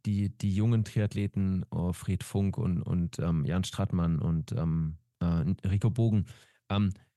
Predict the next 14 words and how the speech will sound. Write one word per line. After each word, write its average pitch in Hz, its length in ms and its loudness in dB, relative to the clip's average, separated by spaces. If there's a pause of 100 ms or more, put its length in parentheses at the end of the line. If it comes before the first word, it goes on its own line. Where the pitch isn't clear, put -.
(800)
da, 127 540 0
ähm, 117 320 0
ist, 123 160 -2
glaub 127 160 0
ich, 120 120 2
auch 120 60 2
so 127 100 0
ein - 20 2
bisschen 123 260 0
der 113 120 0
Punkt, 127 400 0
dass 110 200 -2 (120)
die, 113 420 0 (360)
ähm, 104 380 2